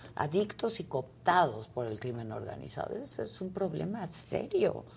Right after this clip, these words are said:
Es, es, es la población más vulnerable de nuestro país y es una población importante en número, ¿eh?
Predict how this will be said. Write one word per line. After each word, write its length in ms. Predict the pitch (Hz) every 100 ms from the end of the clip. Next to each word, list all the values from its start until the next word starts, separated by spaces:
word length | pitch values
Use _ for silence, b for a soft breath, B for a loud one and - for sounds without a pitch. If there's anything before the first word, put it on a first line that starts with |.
| B B B B -
Es, 220 | 165 -
es, 200 | 190 -
es 260 | 196 185 -
la 120 | 180
población 640 | 180 170 139 139 180 180 170
más 280 | 202 220
vulnerable 520 | 208 190 160 143 139 131
de 140 | 120
nuestro 400 | 110 110 - 110
país 320 | 104 160 190
y 140 | 160 170
es 140 | 190
una 220 | 214 208
población 460 | - 123 120 151 160
importante 800 | 175 107 110 - 156 160 143 120
en 100 | 120
número, 460 | 143 131 92
¿eh? 40 | 67